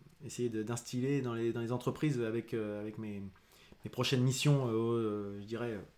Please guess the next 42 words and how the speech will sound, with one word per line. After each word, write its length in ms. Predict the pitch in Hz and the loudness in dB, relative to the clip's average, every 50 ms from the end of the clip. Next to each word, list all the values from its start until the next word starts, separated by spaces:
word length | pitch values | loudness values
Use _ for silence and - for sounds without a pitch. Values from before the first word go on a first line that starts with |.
| _ _ - | _ _ -2
ultérieures. 600 | 151 139 - - 156 135 139 151 180 202 170 123 - - - - - - - - - | -2 -2 0 2 2 4 6 8 8 8 6 4 0 -4 -12 -20 -18 -18 -18 -18 -10
C'est 200 | - - 147 139 | -2 0 0 2
que 200 | - 156 147 143 147 - - - - | 6 6 6 6 6 2 -8 2 4
être 220 | 170 165 - 170 | 4 4 6 6
à 40 | 151 | 4
cent 220 | 151 - 190 180 | 6 8 6 6
pour 220 | - 175 156 - - | 6 4 0 2 4
cent, 160 | 190 185 175 | 6 8 8
même 120 | 151 139 | 8 8
à 60 | 143 | 8
cent 180 | 143 - - 175 | 6 6 4 6
vingt 140 | 156 175 170 | 8 8 8
pour 260 | 165 175 170 - - | 8 6 0 -2 2
cent, 400 | - 175 175 180 185 180 160 139 | 4 6 8 8 8 8 6 6
c'est 160 | 131 - 151 | 4 2 4
pas 120 | 147 180 175 | 4 4 4
forcément 360 | 175 165 - - 156 156 151 | 4 2 4 4 6 8 8
un 60 | 151 | 8
gage 180 | 147 151 147 135 | 8 8 8 8
de 80 | 147 | 6
réussite 340 | 139 139 131 127 - 131 - | 6 6 4 2 2 -2 -4
pour 120 | - 110 | -4 -4
moi. 160 | 107 104 98 - - - - - - - - - - | -4 -4 -6 -10 -16 -20 -20 -20 -20 -20 -20 -10 -2
Euh, 640 | 127 123 123 120 117 117 117 113 113 113 113 113 113 110 - - - - - | 0 2 4 4 4 4 2 2 0 0 0 0 -2 -2 -4 -8 -16 -16 -10
parce 100 | - 117 | -2 2
qu'il 80 | 151 151 | 2 4
faut 100 | 170 156 | 4 6
savoir 240 | - 180 180 196 | 6 8 8 8
aussi 160 | 180 160 - 175 | 6 6 4 2
de 60 | - | 2
sortir 320 | 180 165 - - 208 175 | 0 0 4 2 2 4
de, 240 | 160 151 147 139 139 | 6 6 8 8 8
de 100 | 135 139 | 6 4
son 200 | 139 - 165 147 | 4 4 2 2
couloir, 480 | 147 - 160 160 160 165 156 147 131 123 | 2 4 4 8 8 8 8 8 8 8
de, 280 | 123 123 123 127 123 | 8 8 8 8 8
d'enlever 240 | 123 143 147 143 170 | 8 8 6 8 8
un 80 | 165 156 | 6 6
peu 160 | - 170 160 | 8 8 6
ses, 500 | 160 - 147 135 127 127 123 123 123 123 | 8 6 6 6 8 8 8 8 8 6
ses 240 | - - 147 131 143 | 6 6 6 8 8
œillères. 340 | 147 156 165 160 127 107 | 8 8 8 6 4 0